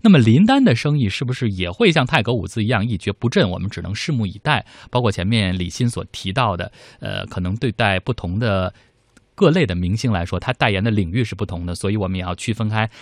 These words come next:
他的这种整个他的本身领域和他的私生活之间的这种关系。那么代言人形象对于商家来说确实非常的重要，包括在这个整个的过程当中，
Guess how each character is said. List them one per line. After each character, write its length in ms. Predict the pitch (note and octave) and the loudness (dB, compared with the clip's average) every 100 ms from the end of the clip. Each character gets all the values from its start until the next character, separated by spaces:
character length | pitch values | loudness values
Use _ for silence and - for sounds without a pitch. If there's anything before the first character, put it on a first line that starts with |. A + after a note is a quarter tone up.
| - | -4
他 100 | B2 | -2
的 120 | A2 | 0
这 100 | A2 | 0
种 260 | G#2 F#2 G2 | -2 -4 -6
整 180 | - F#2+ | -2 -2
个 140 | F#2 A#2 | 0 0
他 140 | C3+ | 0
的 100 | A#2+ | -4
本 320 | - F#2 F2+ | -2 -2 0
身 180 | - E3 | 0 0
领 140 | A#2 | 0
域 160 | F2 A#2 | -2 -4
和 240 | - - | -4 -8
他 180 | F2+ A2 | -6 -4
的 80 | G2 | -4
私 200 | E2+ D#3 | -2 -2
生 120 | C#3+ C#3+ | -2 -2
活 120 | F#2 | -2
之 120 | F#2 | -2
间 160 | G2+ F#2 | -2 -4
的 40 | |
这 140 | F2 | -4
种 80 | F#2 - | -8 -6
关 180 | G#2+ G#2 | -4 -4
系。 180 | G#2 G#2+ - - - | -6 -12 -20 -20 -4
那 100 | - | 2
么 200 | F#3 C#3+ | 4 4
代 220 | B2 A#3+ | 2 4
言 140 | D#3 F3 | 4 4
人 140 | D3 | 0
形 180 | E3+ G#2 | 0 -2
象 220 | A2+ A2 | 0 -2
对 120 | A2 | -2
于 180 | F#2 F2 | -4 -4
商 320 | G2 - E3+ | -4 -2 0
家 160 | F3 D#3 | 0 0
来 120 | G#2 | 0
说 220 | A#2 C#3 | -2 -2
确 220 | C3+ - B2+ | -4 -4 -4
实 200 | - F#2+ | -4 -6
非 240 | - F#3 | -2 -4
常 300 | F3+ - G2 | -4 -6 -4
的 160 | C3 G#2+ | -2 -2
重 300 | - B3+ D3+ | 0 0 2
要， 260 | E3+ F#2+ - - - - | 0 -2 -8 -20 -20 -2
包 100 | F3+ | 0
括 260 | F#3 E3 C3+ | 2 2 2
在 360 | - D3 B2+ | 2 2 2
这 200 | A2+ C#3 | 2 0
个 140 | A2+ G2+ | 2 0
整 220 | - F2 | 0 -2
个 180 | A#2+ C3 | 0 2
的 100 | A2+ | 2
过 160 | D3+ | 2
程 140 | A#2+ A#2 | 2 2
当 160 | C#3 | 2
中， 160 | C#3+ | 2